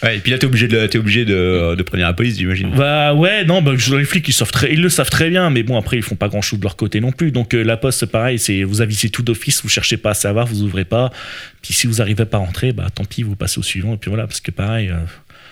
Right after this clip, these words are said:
Speaker 2: c'est des sales, des sales ambiances comme ça, euh, merci, quoi.
Speaker 1: Ouais.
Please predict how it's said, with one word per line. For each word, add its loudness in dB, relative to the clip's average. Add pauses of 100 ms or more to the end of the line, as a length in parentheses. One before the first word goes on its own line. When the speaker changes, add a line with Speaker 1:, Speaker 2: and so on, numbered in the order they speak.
(240)
Speaker 2:
c'est -6
des 0
sales, 0 (160)
des 0
sales 0
ambiances -2
comme -2
ça, 2
euh, 0 (260)
merci, 0
quoi. 0 (100)
Speaker 1:
Ouais. 2